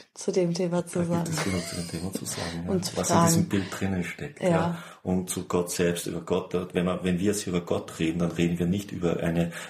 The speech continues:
Speaker 2: menschlich erdachte Gottesfigur. Eigentlich können wir über Gott ja gar nicht reden, wenn wir mal annehmen, dass dieses alles, was einen Hintergrund hat, der alles, alles übersteigt, über das können wir uns kein Bild machen. Und
Speaker 1: Mhm.
Speaker 2: sollten wir uns auch gar kein Bild machen.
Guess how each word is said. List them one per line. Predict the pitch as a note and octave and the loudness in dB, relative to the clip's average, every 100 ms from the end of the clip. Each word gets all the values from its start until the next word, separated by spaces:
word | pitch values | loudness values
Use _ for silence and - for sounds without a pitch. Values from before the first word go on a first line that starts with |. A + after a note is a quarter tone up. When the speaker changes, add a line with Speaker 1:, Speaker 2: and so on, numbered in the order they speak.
| - | -2
Speaker 2:
menschlich | E2+ E2+ G2 | 0 0 0
erdachte | F2+ F2 - F2 | -2 -2 -4 -2
Gottesfigur. | F2+ - - D#2+ - - - G#2+ - | -2 -2 -4 -8 -8 -10 -2 0 2
Eigentlich | E2+ F2 - | 2 0 0
können | - F2+ | 0 2
wir | E2+ | 2
über | D#2+ | 0
Gott | - - - | -2 -4 -6
ja | |
gar | - D3 | -4 -4
nicht | D#3 - - | -4 -10 -10
reden, | D3+ D#3 - | -6 -6 -4
wenn | C#2+ | -4
wir | |
mal | C#2+ C#2 | -2 -2
annehmen, | C2+ C#2+ D2 D2 D2 - - - | -2 -2 -2 -4 -4 -10 -12 -2
dass | D2 C#2+ - - - - | -2 0 -4 -10 -12 -8
dieses | E2 D2 - - - _ _ - | -6 -4 -4 -6 -10 _ _ -14
alles, | - E2+ F2 - | 0 2 2 2
was | E2 E2+ - | -2 -2 -4
einen | D2+ | -4
Hintergrund | D2+ D#2 F2+ - E2+ - D#2 - | -4 2 2 2 -4 -4 -6 -2
hat, | D#2+ - - - - - _ - | -2 -2 -10 -12 -16 -18 _ -4
der | D2 D2 C#2+ C#2+ - - | 0 2 2 0 -2 -4
alles, | D#2 E2+ E2+ D2+ | 0 2 2 0
alles | E2 D#2+ | 0 -2
übersteigt, | - D2+ - - C#2+ D2+ - | -4 -6 -6 -2 -2 -2 -4
über | D#2 | -6
das | D#2 D2+ - - | -2 -2 -4 -6
können | - F2 F2 E2+ | -4 2 4 2
wir | D2+ | -2
uns | D#2 - | -6 -10
kein | - E2+ | -10 -10
Bild | - - - | -10 -12 -14
machen. | - - - - _ _ _ _ | -18 -14 -16 -16 _ _ _ _
Und | - F#3 | -2 6
Speaker 1:
Mhm. | E3+ | 8
Speaker 2:
sollten | F#3+ - D#3+ - | 8 4 -2 -8
wir | D2 | -8
uns | C#2+ | -4
auch | C#2 - | -6 -6
gar | C2 | -10
kein | - - | -10 -12
Bild | - - - | -12 -14 -12
machen. | - - - | -12 -12 -16